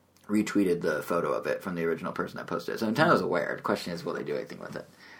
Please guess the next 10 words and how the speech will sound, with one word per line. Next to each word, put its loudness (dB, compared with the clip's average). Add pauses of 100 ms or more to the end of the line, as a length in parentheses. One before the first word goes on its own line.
(420)
But, 4 (240)
so 6
we, 10
we 8
seem 2
pretty 6
positive 2
about -2
it, -4
right? 0